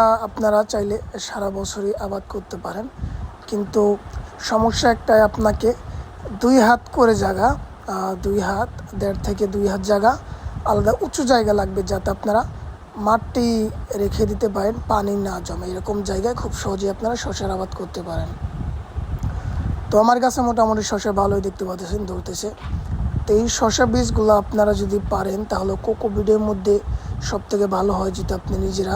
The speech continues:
কোকো বিডের মধ্যে তৈরি করে তুলেন। আর এছাড়া আপনারা আলাদাভাবেও তুলতে পারেন, কোনো সমস্যা নেই। তবে শসা গাছে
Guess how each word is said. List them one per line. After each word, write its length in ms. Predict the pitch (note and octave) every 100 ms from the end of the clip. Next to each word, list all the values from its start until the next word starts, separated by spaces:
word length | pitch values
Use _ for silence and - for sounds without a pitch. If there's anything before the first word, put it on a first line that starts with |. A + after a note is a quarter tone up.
| G#3
কোকো 180 | A3+ G3+
বিডের 200 | G3 G3 G3+
মধ্যে 180 | G3+ G3+
তৈরি 200 | G3+ G3+ G3+
করে 120 | F#3+
তুলেন। 240 | G3 F#3+ A#3+ C4 - - - - -
আর 80 | F#3+ - A#3+
এছাড়া 340 | A#3 - C4 B3 A#3
আপনারা 340 | - A3 G#3 G3+ G3 - - - - -
আলাদাভাবেও 520 | G3+ C#3+ G3+ G#3 G3+ G#3
তুলতে 220 | G#3+ G3 G3
পারেন, 180 | F#3+ G#3+ A#3
কোনো 120 | G3+ F3+
সমস্যা 280 | G3 F#3+ A3+ G#3+
নেই। 100 | C#4 - - - - - - -
তবে 160 | G#3 G#3+
শসা 220 | B3+ A#3+ C4
গাছে 160 | C4+